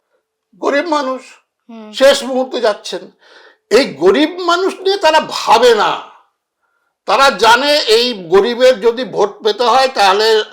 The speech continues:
Speaker 1: রাম মন্দির করতে হবে, বা কুম্ভ মেলা করতে হবে, বা কোনো জাতি জাতি বি-, বিভেদ লাগিয়ে দেওয়া যেতে পারে, তাহলে ভোট ব্যাংক সুরক্ষিত থাকবে।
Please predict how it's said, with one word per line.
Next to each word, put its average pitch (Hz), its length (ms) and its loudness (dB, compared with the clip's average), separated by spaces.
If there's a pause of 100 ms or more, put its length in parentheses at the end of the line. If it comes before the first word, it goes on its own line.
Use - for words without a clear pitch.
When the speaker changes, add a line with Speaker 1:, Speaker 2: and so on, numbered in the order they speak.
(440)
Speaker 1:
রাম 180 420 -2
মন্দির 214 340 -2
করতে 240 300 0
হবে, 247 340 2
বা 180 680 0 (320)
কুম্ভ 233 280 2
মেলা 233 220 0
করতে 233 340 -4
হবে, 247 320 2
বা 202 360 2 (1000)
কোনো 196 420 -4
জাতি 165 320 -4
জাতি 214 300 -2
বি-, 180 580 -18
বিভেদ 190 400 0
লাগিয়ে 214 280 0
দেওয়া 226 220 0
যেতে 226 220 -4
পারে, 262 360 -2 (320)
তাহলে 208 280 0
ভোট 190 220 -2 (100)
ব্যাংক 196 440 -4
সুরক্ষিত 196 480 -4
থাকবে। 123 380 -12